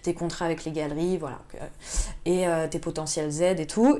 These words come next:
Et, euh, je l'ai un peu appelée en panique, en me disant, là, vraiment, Delphine, faut que tu me sauves. Je sais pas comment faire, je, y a pas une solution, quoi. Et elle m'a, euh, dit, bah, écoute, là, euh, effectivement, tu es totalement en tort. <laughs> Parce que j'avais encore une petite, un petit espoir de m'en sortir.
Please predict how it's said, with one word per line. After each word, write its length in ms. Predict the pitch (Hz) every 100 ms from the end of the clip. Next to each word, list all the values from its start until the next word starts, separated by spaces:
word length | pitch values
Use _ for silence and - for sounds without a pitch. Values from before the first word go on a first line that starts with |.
| -
Et, 180 | 170 156
euh, 100 | 151
je 100 | 147
l'ai 60 |
un 120 | 151 151
peu 180 | 233 -
appelée 340 | 165 - 185 -
en 120 | 160
panique, 680 | 147 190 170 170 180 - - 175
en 40 |
me 80 | 165
disant, 240 | 151 175
là, 160 | - 165
vraiment, 320 | 160 170 175
Delphine, 440 | 175 175 170 185 180
faut 100 | 165
que 60 |
tu 100 | -
me 80 | 165
sauves. 300 | - 208 226
Je 120 | 170 165
sais 160 | -
pas 200 | 156 170
comment 280 | 185 196 175
faire, 160 | 175 214
je, 120 | 170
y 100 | 151
a 40 |
pas 140 | 139 180
une 220 | 180 170
solution, 440 | - 175 170 247
quoi. 160 | 262 143 - - - - - -
Et 80 |
elle 140 | 185 175
m'a, 240 | 190 214
euh, 180 | 190 170
dit, 220 | 156 190
bah, 180 | 214 143
écoute, 340 | 139 - 208 185
là, 300 | 156 151 165
euh, 180 | 139 -
effectivement, 460 | 180 214 196 190 190
tu 140 | -
es 60 | 170
totalement 400 | 262 262 247 202
en 40 |
tort. 240 | - 180 214
<laughs> 20 |
Parce 340 | 226 226 185
que 80 | 190
j'avais 180 | 202 196
encore 320 | 202 269 226
une 140 | 220 214
petite, 240 | - 269
un 120 | 226 202
petit 220 | 269 269
espoir 440 | 247 - 196 214 - - - -
de 80 | 196
m'en 140 | 185
sortir. 440 | 190 180 - 233